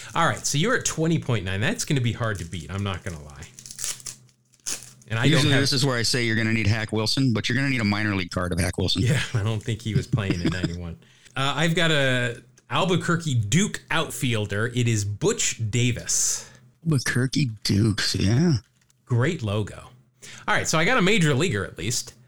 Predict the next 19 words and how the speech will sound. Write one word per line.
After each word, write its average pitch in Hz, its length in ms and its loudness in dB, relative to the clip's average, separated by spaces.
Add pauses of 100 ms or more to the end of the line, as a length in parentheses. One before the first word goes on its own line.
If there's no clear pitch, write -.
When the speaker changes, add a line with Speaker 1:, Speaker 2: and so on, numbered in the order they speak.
(140)
Speaker 1:
Uh, 101 120 -4
he 190 200 -2
played 175 640 0
eight 165 160 -2
years 165 280 4
in 135 60 4
the 123 60 4
big 120 240 0
leagues 104 180 -2
from 113 140 2
nineteen 180 440 0
eighty-three 139 760 0
through 113 240 0
ninety-four. 113 840 0
He 113 140 -2
was 101 240 -4
up 127 220 -4
and 110 160 2
down. 87 400 -4